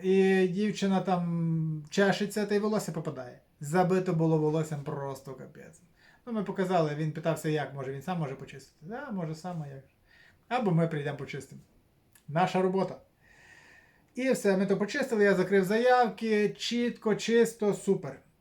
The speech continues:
І я пішов в спортзал. В спортзал я, як завжди, максимально нагрузився, чую, руки гудять. Е, зараз піду спати після відео.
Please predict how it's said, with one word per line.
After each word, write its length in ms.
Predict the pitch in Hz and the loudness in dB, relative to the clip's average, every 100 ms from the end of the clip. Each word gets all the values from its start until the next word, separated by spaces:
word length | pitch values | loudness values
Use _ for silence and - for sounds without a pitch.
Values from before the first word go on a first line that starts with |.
| _ | _
І 120 | 214 | 0
я 140 | 208 196 | 2 2
пішов 220 | 160 180 | 2 0
в 40 | |
спортзал. 500 | - 165 135 143 123 - _ _ _ _ | 0 -2 -2 -2 -4 -10 _ _ _ _
В 40 | - | -20
спортзал 560 | - 185 160 180 170 | -4 -2 2 4 4
я, 200 | 151 151 | 4 2
як 200 | 147 143 | 0 -4
завжди, 840 | 135 135 120 160 185 196 202 202 180 | -8 -12 -6 0 4 4 4 2 0
максимально 840 | 160 156 - 165 165 165 170 170 | -2 -4 -4 0 4 4 2 2
нагрузився, 640 | 170 147 156 151 175 175 165 | 0 0 -2 -2 -4 -2 -6
чую, 360 | - 170 160 | -2 2 2
руки 260 | 160 165 156 | 2 0 -2
гудять. 800 | 135 151 165 175 180 170 - - _ _ - - - _ _ _ _ _ _ _ 165 | -4 -2 0 2 0 -4 -14 -20 _ _ -20 -20 -20 _ _ _ _ _ _ _ -4
Е, 600 | 170 175 175 170 175 160 180 | 0 2 2 0 -2 -6 -6
зараз 320 | 185 214 190 | -2 0 -2
піду 240 | - 165 | -2 -4
спати 300 | 160 165 139 | -2 -2 -4
після 260 | 139 139 151 | -6 -8 -8
відео. 380 | 143 139 139 | -6 -8 -10